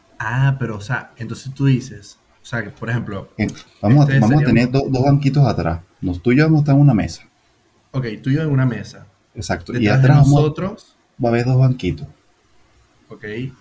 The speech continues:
Speaker 2: En uno va a estar el señor enrollándose, haciendo ese porro o cigarro infinitamente, y en otro van a estar las viejas hablando huevonadas de nosotros.
Speaker 1: Pero yo digo
Speaker 2: Esos
Speaker 1: que
Speaker 2: chavos.
Speaker 1: las, ah, pero, o sea, tú dices que las viejas van a estar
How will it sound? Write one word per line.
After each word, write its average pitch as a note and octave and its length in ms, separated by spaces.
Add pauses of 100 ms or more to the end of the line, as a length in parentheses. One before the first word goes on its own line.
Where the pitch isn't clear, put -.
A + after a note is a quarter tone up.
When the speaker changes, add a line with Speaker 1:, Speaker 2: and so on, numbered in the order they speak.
(540)
Speaker 2:
En A2+ 120
uno C#3 240
va C#3+ 40
a C#3+ 40
estar A2+ 160
el - 40
señor G2 380 (240)
enrollándose, A2+ 880
haciendo B2+ 400
ese D3 140
porro C#3+ 420
o G#2+ 80
cigarro B2 540
infinitamente, A#2+ 800
y A2 80
en G#2+ 100
otro G#2+ 240
van C#3 120
a C#3+ 40
estar C#3+ 160
las D3 160
viejas E3 240
hablando D3 340
huevonadas C3 400
de D3 80
nosotros. F#2 340 (680)
Speaker 1:
Pero A#2+ 160
yo B2 140
digo D3+ 160
Speaker 2:
Esos E3+ 100
Speaker 1:
que - 80
Speaker 2:
chavos. C#3 140
Speaker 1:
las, A#2 360 (160)
ah, C#3+ 280
pero, A#2+ 180
o A2+ 40
sea, A#2+ 240
tú B2+ 100
dices C3+ 380
que C#3 100
las B2+ 100
viejas B2 200
van C#3 140
a C#3 60
estar A#2 400